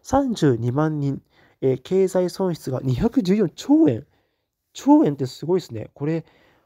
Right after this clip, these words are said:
あのー、すごい桁が違いますね。国家予算の二年分で、発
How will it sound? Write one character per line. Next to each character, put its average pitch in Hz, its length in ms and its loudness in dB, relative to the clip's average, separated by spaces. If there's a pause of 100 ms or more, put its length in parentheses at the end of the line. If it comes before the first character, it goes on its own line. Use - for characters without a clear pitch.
(160)
あ 143 120 2
の 139 520 2 (260)
ー、 - 20 -18
す - 220 -12
ご 202 100 0
い 165 60 -6
桁 - 240 -6
が 175 120 -6
違 160 260 2
い 151 40 4
ま 147 80 0
す - 120 -12
ね。 113 120 -12 (340)
国 160 180 -2 (120)
家 208 80 -2
予 202 140 2
算 139 260 -2
の - 160 0
二 131 140 -2
年 151 240 0
分 135 240 -4
で、 - 160 -2 (280)
発 156 220 -4